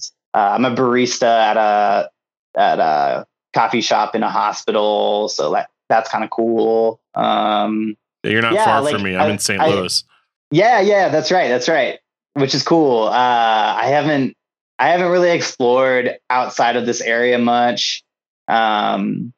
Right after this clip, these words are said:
Speaker 1: but I know there's, like, the Ozarks are nearby. Like, uh, Arkansas, Oklahoma, and Kansas are within half an hour of me, I think. So, like, that's kinda cool. I'm definitely gonna check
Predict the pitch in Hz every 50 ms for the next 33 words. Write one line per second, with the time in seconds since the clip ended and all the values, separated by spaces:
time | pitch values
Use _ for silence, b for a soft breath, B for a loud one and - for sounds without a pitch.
0 | _ _ - - 127 107 127 120 110 107 107 107 101 - - - 117 127 120 110
1 | 110 120 123 120 120 113 113 107 - - - - 135 120 - - 104 120 117 123
2 | 113 131 123 120 123 123 - - 131 120 117 117 117 117 110 _ _ _ _ _
3 | _ _ _ _ - 131 131 123 123 127 127 123 110 110 110 113 117 117 117 117
4 | 117 117 117 110 104 - _ - - - - - 127 120 113 107 107 107 110 107
5 | - 135 156 156 160 180 170 - 175 160 156 139 139 135 151 135 139 139 139 135
6 | 120 120 123 123 127 127 - 120 120 120 110 117 117 107 - - 113 117 113 110
7 | 110 - - 113 110 110 110 110 107 104 104 - _ _ _ _ _ - - -
8 | 110 107 - - 120 104 104 101 98 110 123 131 135 139 151 156 - _ - -
9 | 135 127 147 147 151 160 160 170 185 185 - _ _ _ _ _ _ - - 151
10 | 143 - 175 175 180 180 165 - - - - - 147 135 131 127 123 120 120 117
11 | 117 110 107 - - 120 117 117 - - 139 127 127 123 - - 135 135 135 135
12 | 131 131 131 123 117 110 120 - - 120 110 104 - 135 131 -